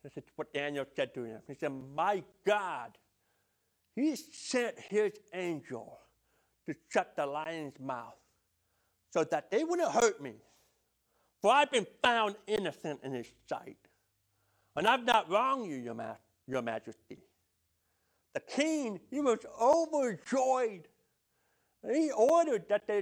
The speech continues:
Daniel be lifted up from the den. Not a scratch was found on him. Why? For he had trusted, for he had trusted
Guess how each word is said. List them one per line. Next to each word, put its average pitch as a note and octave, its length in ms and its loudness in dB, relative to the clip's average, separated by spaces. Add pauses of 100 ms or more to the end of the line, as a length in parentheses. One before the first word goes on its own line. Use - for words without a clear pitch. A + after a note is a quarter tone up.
(140)
Daniel C#4+ 500 0
be A#3 300 -2
lifted C#4+ 560 -2
up C#4+ 320 2 (220)
from B3 200 -2
the A3 80 -2
den. G3+ 460 -6 (920)
Not C4+ 200 4
a G#3+ 100 -2 (200)
scratch B3+ 420 2 (160)
was G3+ 100 0 (260)
found C#4 460 0
on B3 340 -2
him. G3+ 440 -4
Why? D4 500 0 (2000)
For - 120 -16
he - 80 -10
had - 200 -10
trusted, - 640 -4 (1120)
for G3+ 120 -2
he E3 80 -4
had - 200 -10
trusted B3 580 -10